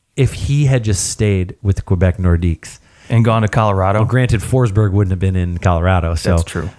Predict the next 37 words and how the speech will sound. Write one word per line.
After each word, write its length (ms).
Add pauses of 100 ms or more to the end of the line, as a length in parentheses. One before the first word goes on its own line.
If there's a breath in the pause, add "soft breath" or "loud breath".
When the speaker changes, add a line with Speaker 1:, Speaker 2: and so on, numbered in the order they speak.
(140)
Speaker 1:
uh, 240 (160)
so 160
there, 260
there 160
is 160
that. 300
But, 200 (220 loud breath)
I 60
mean, 180
the 80
fact 240
that 60
he, 160
he 240
could 140
have 40
played 160
with 140
Joe 140
Sakic 460
and 140
Mats 340
Sundin. 500 (800)
That 260
team, 480 (360 loud breath)
at 140
one 260
point, 420 (580)
the 100
Quebec 340
Nordiques 540 (120)
had 200
Joe 200
Sakic, 600
Mats 400
Sundin, 500 (680 soft breath)
and 560